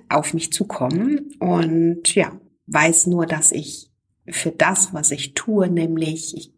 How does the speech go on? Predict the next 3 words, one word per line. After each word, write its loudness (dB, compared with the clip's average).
Menschen 2
darin 2
ermutigen, 0